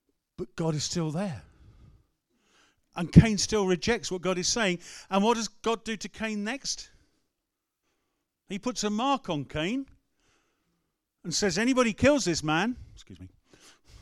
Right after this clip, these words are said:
"anybody kills this man, there's gonna be judgment on them."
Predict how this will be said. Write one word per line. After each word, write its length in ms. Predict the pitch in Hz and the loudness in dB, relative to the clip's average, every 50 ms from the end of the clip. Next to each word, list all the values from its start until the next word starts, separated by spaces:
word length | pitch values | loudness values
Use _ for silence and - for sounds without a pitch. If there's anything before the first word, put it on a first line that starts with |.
| - - - - - - _ _ _ _ _ _ - | -20 -20 -20 -20 -20 -20 _ _ _ _ _ _ -8
"anybody 180 | 214 226 247 233 | -6 -2 -2 -2
kills 300 | - - 254 294 285 - | 2 2 2 2 2 2
this 180 | 208 170 - - | -2 -4 -4 -2
man, 300 | 165 165 185 220 233 - - - - - _ - | -2 -2 0 -2 -4 -6 -12 -20 -20 -20 _ -2
there's 140 | 202 208 196 | -2 -2 0
gonna 180 | - 226 214 | 0 -2 0
be 100 | 196 220 | 0 -2
judgment 380 | - - 226 220 - 220 226 226 | 0 0 0 0 0 -2 -4 -2
on 140 | 220 233 240 | -2 -2 0
them." 260 | 285 294 240 143 | 0 0 0 -2